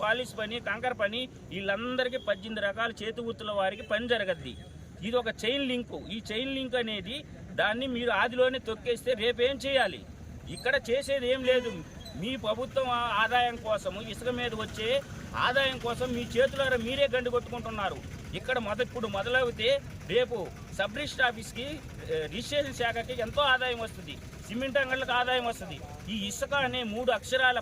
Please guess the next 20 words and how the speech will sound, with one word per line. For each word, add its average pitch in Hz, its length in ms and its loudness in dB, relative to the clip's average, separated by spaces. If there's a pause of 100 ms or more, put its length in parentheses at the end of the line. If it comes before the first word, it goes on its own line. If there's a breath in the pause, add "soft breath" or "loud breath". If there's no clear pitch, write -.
పదానికి 226 500 0 (480)
చాంతాడంత 240 560 2 (120)
చరిత్ర 240 360 -2
ఉంది. 180 200 -4 (460)
కానీ 247 280 2 (100)
మీ 233 80 -2 (140)
చేతులారా 262 440 4 (120)
మీరే 285 280 4 (480)
ప్రభుత్వ 247 320 2 (120)
ఆదాయాన్ని 247 400 2
గండి 247 220 0
కొట్టుకుంటున్నారని 240 840 0 (500)
పత్రికా 262 360 2 (100)
ముఖంగా 233 340 2 (180)
ఈరోజు 254 360 4 (680)
చంద్రబాబు 240 520 4
నాయుడు 226 260 2
గారికి 214 320 4
తెలియపరుస్తున్నాను. 202 800 0 (420)
అలాగే 277 360 4